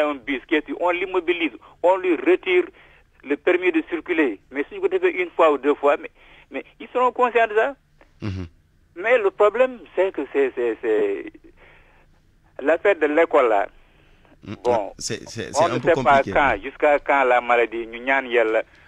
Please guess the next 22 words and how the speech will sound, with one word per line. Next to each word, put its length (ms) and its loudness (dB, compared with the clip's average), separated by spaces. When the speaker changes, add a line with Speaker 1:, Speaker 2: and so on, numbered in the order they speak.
Speaker 2:
Mu 160 -8
Speaker 1:
le 60 0
Speaker 2:
gaaw 100 0
Speaker 1:
plus 80 0
Speaker 2:
fi 60 -4
Speaker 1:
vite 160 -6
Speaker 2:
jóge. 40 -20
Speaker 1:
possible, 360 -2
mais 340 -2
ci 80 -8
loxo 220 2
Yàlla 260 4
la 60 -2
nekk, 360 -6
on 180 -2
ne 80 -8
décide 320 -8
pas. 260 0
Donc, 340 -2
en 220 -2
attendant 440 0
loolu, 340 -4